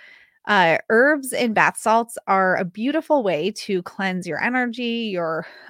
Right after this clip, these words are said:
aura, sort of just, like, let everything go.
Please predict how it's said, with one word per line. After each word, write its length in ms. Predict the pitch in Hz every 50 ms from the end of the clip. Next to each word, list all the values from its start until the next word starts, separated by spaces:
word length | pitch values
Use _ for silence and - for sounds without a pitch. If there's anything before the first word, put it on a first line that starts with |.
| - -
aura, 720 | - 247 247 247 240 240 233 226 220 220 220 220 220 208 -
sort 320 | - - - 190 180 175
of 280 | 175 170 151 165 - _ _ _ - - - - - - - _ _ _ _ _ _ _ _ _ _ _
just, 300 | - 214 202 202 - -
like, 240 | 208 202 196 - -
let 220 | 202 202 208 - _ _ -
everything 1000 | - 262 254 254 254 254 262 262 262 233 - 240 214 202 196 190 - - - 190
go. 380 | 175 190 175 160 160 170 - 339